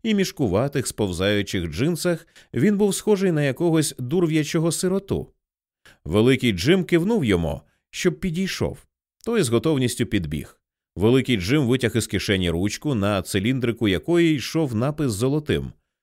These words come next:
«Вам гарний настрій, будьте певні, дарує бізнес Джима Ренні». І надряпав відповідь з трьох слів:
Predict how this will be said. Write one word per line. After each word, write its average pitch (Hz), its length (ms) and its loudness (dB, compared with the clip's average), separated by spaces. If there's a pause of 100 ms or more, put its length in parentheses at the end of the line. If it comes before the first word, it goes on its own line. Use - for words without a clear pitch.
(160)
«Вам 117 420 2
гарний 127 500 2
настрій, 120 520 0
будьте 147 600 -2
певні, 92 580 -2
дарує 117 500 2
бізнес 135 640 2
Джима 113 440 0
Ренні». 80 540 -4 (720)
І 240 120 2
надряпав 156 540 4
відповідь 139 560 -2
з - 120 -8
трьох 95 240 -2
слів: - 420 -10